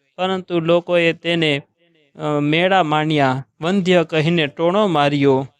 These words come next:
અને ભિક્ષા આપવાની ના પાડી. આનાથી તેને ખૂબ જ દુઃખ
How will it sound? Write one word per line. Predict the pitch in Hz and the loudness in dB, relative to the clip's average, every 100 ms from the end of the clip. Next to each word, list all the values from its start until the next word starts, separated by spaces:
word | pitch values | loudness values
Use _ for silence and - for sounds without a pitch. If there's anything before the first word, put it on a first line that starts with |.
| - | -10
અને | 175 170 | -4 -2
ભિક્ષા | 139 151 - 190 165 | -2 -4 -4 -2 -2
આપવાની | 156 151 165 202 | -2 -6 -4 -2
ના | 160 165 | -2 -2
પાડી. | 170 147 135 127 139 _ _ _ 131 _ - | -2 -2 0 -2 -4 _ _ _ _ _ -12
આનાથી | 165 185 175 175 165 | -6 -2 -2 0 -2
તેને | 170 170 170 156 - | -2 -4 -2 -4 -6
ખૂબ | 208 214 202 | -4 -2 0
જ | 151 143 | -2 0
દુઃખ | 165 196 | 2 0